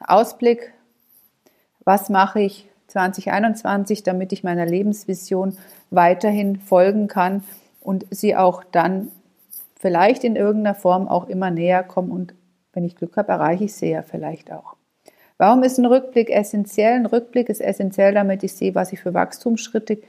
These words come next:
getan habe oder wo ich vielleicht noch weiteres Wachstumspotenzial habe. Und dafür war das zwanzig zwanzig ja hervorragend.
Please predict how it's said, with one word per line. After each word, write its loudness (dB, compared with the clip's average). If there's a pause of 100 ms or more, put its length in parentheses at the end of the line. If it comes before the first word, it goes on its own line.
(280)
getan 2
habe 0
oder 0
wo 0
ich -4
vielleicht 0
noch -4 (400)
weiteres 2
Wachstumspotenzial -2
habe. -4 (520)
Und -2
dafür 4
war 4
das -4
zwanzig -4
zwanzig -4
ja -2
hervorragend. 2